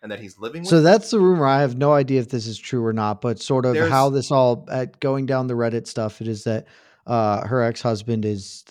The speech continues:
Speaker 2: his nutritionist, and then
Speaker 1: Yes.
Speaker 2: as these things do, uh, it immediately turned,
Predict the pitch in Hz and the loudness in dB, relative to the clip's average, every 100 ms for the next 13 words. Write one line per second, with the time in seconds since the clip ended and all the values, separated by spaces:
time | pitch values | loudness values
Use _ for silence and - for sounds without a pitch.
0 | - 120 107 113 104 127 113 120 113 180 | -10 -8 -6 -6 -4 -4 -2 -2 -4 -2
1 | 262 117 117 113 113 - _ _ _ _ | -2 0 0 -2 -6 -10 _ _ _ _
2 | - 151 135 135 139 - 139 123 110 - | 0 0 0 -2 -2 0 -2 -2 -4 0
3 | 135 117 110 - 120 113 104 104 139 123 | 2 2 -2 -6 -4 -4 -2 -6 -4 -2
4 | 123 139 131 127 120 - 127 113 107 | 0 -2 -2 -2 -4 -4 -4 -2 -4